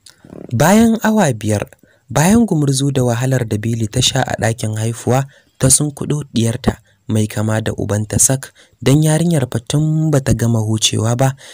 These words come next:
kamannin Jawad baro-baro a fuskarta, sai dai kalar fatarta ta zo da ɗan duhu-duhu, saɓanin yanda ake haifuwar jarirai farare tas-tas. To, mutanen garin Nasarawa lafiya, garaɓasa gare ku.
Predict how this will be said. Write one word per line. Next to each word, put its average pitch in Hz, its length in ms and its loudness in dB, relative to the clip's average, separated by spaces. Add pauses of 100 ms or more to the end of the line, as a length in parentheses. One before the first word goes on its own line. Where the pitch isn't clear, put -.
(160)
kamannin 113 480 2
Jawad 107 320 0
baro-baro 127 560 0
a - 80 -2
fuskarta, - 580 -2
sai - 220 0
dai 117 160 -2
kalar 117 400 -2
fatarta 139 560 -2 (360)
ta 160 180 4
zo 170 180 0
da 139 80 0
ɗan 113 240 0
duhu-duhu, 110 560 0
saɓanin 117 560 -2
yanda 139 320 -4
ake - 180 -6
haifuwar 113 380 -4
jarirai 107 560 -2 (320)
farare 104 480 -2
tas-tas. - 560 -4 (1200)
To, 92 480 -2
mutanen 95 400 -4
garin 90 240 -2
Nasarawa 90 480 -4
lafiya, 90 460 -6 (640)
garaɓasa 95 560 -2
gare 90 320 -4
ku. - 160 -12